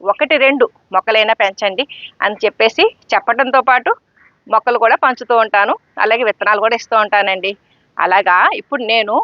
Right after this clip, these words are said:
నా సబ్స్క్రైబర్స్‌కి ఇవ్వడం కోసం కొన్ని కొన్ని మొక్కలు విత్తనాలు ఇవ్వాలని చెప్పేసి నేను అనుకుంటున్నాను. ఈరోజు నేను చూపించే వీడియోలో మినీ మార్నింగ్ గ్లోరీ రెడ్ కలర్ అండి. ఈ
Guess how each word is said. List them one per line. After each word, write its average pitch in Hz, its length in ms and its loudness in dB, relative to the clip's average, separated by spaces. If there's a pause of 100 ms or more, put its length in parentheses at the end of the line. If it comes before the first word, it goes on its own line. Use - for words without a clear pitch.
(760)
నా 240 100 4 (260)
సబ్స్క్రైబర్స్‌కి 214 880 0 (140)
ఇవ్వడం 208 360 0
కోసం 196 280 0 (400)
కొన్ని 320 200 2
కొన్ని 277 220 2
మొక్కలు - 260 2 (240)
విత్తనాలు 220 380 -2
ఇవ్వాలని 190 340 0
చెప్పేసి 214 340 -4
నేను 214 180 2
అనుకుంటున్నాను. 202 640 -2 (420)
ఈరోజు 233 420 4 (160)
నేను 220 180 -2
చూపించే 214 360 -6 (100)
వీడియోలో 190 380 0 (580)
మినీ 285 260 2 (300)
మార్నింగ్ 233 400 0
గ్లోరీ 240 240 -4 (760)
రెడ్ 247 320 2
కలర్ 202 240 0
అండి. 185 220 -6 (460)
ఈ 220 80 -4